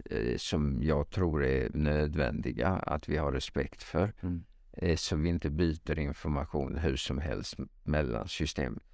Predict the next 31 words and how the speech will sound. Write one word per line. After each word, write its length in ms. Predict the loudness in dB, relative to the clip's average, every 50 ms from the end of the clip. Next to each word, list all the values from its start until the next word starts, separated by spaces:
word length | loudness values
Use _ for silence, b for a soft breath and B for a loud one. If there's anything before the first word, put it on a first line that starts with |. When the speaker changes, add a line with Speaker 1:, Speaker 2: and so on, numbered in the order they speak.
| -20 -20 -20 -20 -16
Speaker 1:
Sen 320 | -2 2 4 6 6 6
när 120 | 6 4 6
det 80 | 6
gäller, 420 | 6 6 6 6 4 4 2 2 -2 -8 -16 -20 -20 -20 -20 -20 -12 -4
eh, 420 | 0 2 2 2 2 2 0 0 -2 -6 _ _ _ _ _ -20
den 300 | -2 2 4 6 6 6
digitala 840 | 4 2 2 2 0 0 2 4 4 6 6 6 6 4 4 4 4
mognaden 880 | 4 4 2 2 2 0 0 0 2 2 2 2 4 4 4 4 2
så 200 | 0 0 2 2 4
är 220 | 4 2 2 0
inte 260 | 0 0 -2 0 0 0
den 440 | 2 2 2 2 0 -2 -4 -6 -8 -12 -16 -12
så, 460 | -8 -6 -2 2 4 4 6 6 4 2
eh, 60 | 0 -4 -10 -14 -12 -10 -10 -10 -10 -10 -4 0
utbredd 760 | 2 2 2 2 -2 -6 -6 -2 2 4 4 4 2 0 -6 -12 -16 -20 -20 -20 -20 -20 -20 -20 -20 -8 -2
av 200 | 0 0 2 4
det 200 | 4 4 4 4
skälet 640 | 2 2 4 6 6 6 4 2 0 -2 -2 -2 -2
att 160 | -2 0 2
Speaker 2:
Ja, 140 | 2 4 4
nu 140 | 4 4
pratar 240 | 4 2 2 4 2
vi 80 | 2 2
inom 340 | 4 4 6 6 6 6 6
organisationer, 520 | 6 6 4 2 2 2 2 2 2 2
bland 160 | 2 2 4
Speaker 1:
en 40 | 4 6
Speaker 2:
medarbetare. 300 | 6 6 4 4 4 4
Speaker 1:
hälso- 240 | 4 4 2 2 2
och 100 | 2 4
sjukvård, 420 | 4 2 2 2 -2 -6 -8 -6